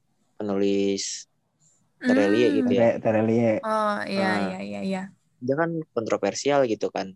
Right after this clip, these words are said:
Speaker 1: Cuma ada beberapa orang yang langsung, "Aduh, dia tai banget nih omongannya," gitu. "Gue nggak mau baca bukunya
Speaker 3: Hmm.
Speaker 1: lagi deh," gitu. Nah, kalau gue, gue
Speaker 2: Hmm.
Speaker 1: masih baca bukunya karena, eh,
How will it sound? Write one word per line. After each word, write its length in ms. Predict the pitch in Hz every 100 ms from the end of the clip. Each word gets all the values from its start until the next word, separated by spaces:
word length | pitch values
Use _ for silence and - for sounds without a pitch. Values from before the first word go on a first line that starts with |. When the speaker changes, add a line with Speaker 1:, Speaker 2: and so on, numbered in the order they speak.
| _
Speaker 1:
Cuma 240 | - 127 120
ada 120 | 117
beberapa 340 | 110 104 104 95
orang 240 | 113 139
yang 100 | 123 101
langsung, 280 | - 107 107 _ _ _ _ _ _ _
"Aduh, 340 | 127 139 123 107
dia 320 | - 135 139 - _ _ _ _ _ _ _ _ -
tai 160 | 107 101
banget 300 | 123 147 160
nih 40 |
omongannya," 480 | 131 113 120 135 151 120
gitu. 220 | - 95
"Gue 100 | 123 143
nggak 100 | 127
mau 120 | 107
baca 180 | 98 - -
bukunya 240 | 104 104
Speaker 3:
Hmm. 80 | 104
Speaker 1:
lagi 120 | 101
deh," 180 | 104 151 101
gitu. 280 | - - 95 - - - - - - _ _ _ 107
Nah, 80 | 98
kalau 160 | 95 92
gue, 160 | 120
gue 160 | 107 135
Speaker 2:
Hmm. 40 | 131
Speaker 1:
masih 120 | 107
baca 200 | 101 101
bukunya 480 | 92 - 113 113 104
karena, 300 | 101 107 127 123 - _ -
eh, 640 | 107 98 95 92 92 92